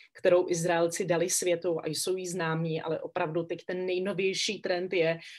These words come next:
že téměř každá rostlinka, každý stromeček má nějaké čidlo, které může signalizovat, eh, jak je na tom a co potřebuje.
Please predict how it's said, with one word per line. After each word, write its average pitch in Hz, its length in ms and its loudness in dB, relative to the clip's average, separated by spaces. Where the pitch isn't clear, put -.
že 160 100 -4
téměř 190 420 -2
každá 208 440 0
rostlinka, 190 760 -2
každý 190 380 -2
stromeček 185 880 -2
má 190 240 -2
nějaké 180 640 0
čidlo, 180 680 4
které 175 360 4
může 175 400 0
signalizovat, 170 960 2
eh, 170 260 6
jak 185 280 4
je 185 140 6
na 160 200 -2
tom 170 300 4
a 165 140 -2
co 175 180 2
potřebuje. 160 720 2